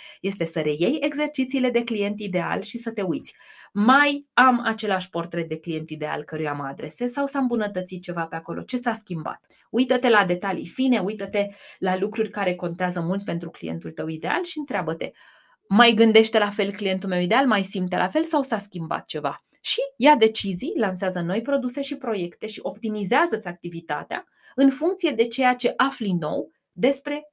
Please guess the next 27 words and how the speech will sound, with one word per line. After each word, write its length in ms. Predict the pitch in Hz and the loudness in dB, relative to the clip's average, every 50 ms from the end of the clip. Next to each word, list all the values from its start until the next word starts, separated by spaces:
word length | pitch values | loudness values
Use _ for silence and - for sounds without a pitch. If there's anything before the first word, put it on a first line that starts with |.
| _ _ | _ _
clientul 540 | - 196 180 175 180 196 202 220 202 202 202 - _ _ _ | -6 -2 0 0 0 0 -2 -4 -6 -6 -8 -12 _ _ _
ideal. 400 | - 196 185 151 151 - - - - _ _ _ _ _ _ | -8 -6 -4 -4 -4 -4 -6 -8 -12 _ _ _ _ _ _
Al 200 | - 247 247 240 | 0 0 0 2
patrulea 500 | 240 311 359 494 480 370 339 294 247 220 | 2 0 0 0 2 0 2 2 2 2
lucru 220 | 220 240 240 - | 0 -2 -4 -4
pe 120 | 226 202 196 | -6 -6 -6
care 240 | 202 196 175 165 151 | -6 -6 -8 -8 -8
îl 60 | 156 | -10
faci, 420 | - - - 339 359 359 - - _ _ _ _ - | -8 -6 -6 -6 -6 -8 -12 -20 _ _ _ _ -10
știu 200 | - - 330 320 | -2 2 2 2
că 120 | 320 277 | 2 2
îți 120 | 240 226 | 0 0
dorești 340 | 190 202 202 208 208 202 - | 0 0 0 0 0 -2 -4
foarte 260 | - 185 175 180 - | -4 -4 -4 -4 -4
mult 180 | 170 165 156 156 | -6 -6 -6 -6
să 100 | - 156 | -8 -10
faci 260 | 151 - 160 165 170 | -8 -8 -8 -8 -6
lucrul 300 | 165 160 160 - 165 185 | -8 -10 -8 -6 -4 -2
ăsta, 320 | 240 277 269 - 254 - - | -2 -2 -2 -2 -4 -4 -2
e 100 | 226 262 | -2 -2
un 120 | 294 285 254 | 0 0 0
fel 180 | - 277 269 | 0 0 0
de 100 | 220 220 | 2 0
curățenie, 920 | 220 - - 220 202 185 180 185 - - 330 320 294 285 277 277 294 311 - _ - | 0 0 0 0 2 0 0 -2 -2 -2 -2 0 0 0 0 -2 -2 -4 -8 _ -10
un 120 | - 202 | -8 -8
fel 180 | 202 220 233 233 202 | -4 -4 -4 -4 -2
de 120 | 190 185 | -2 -2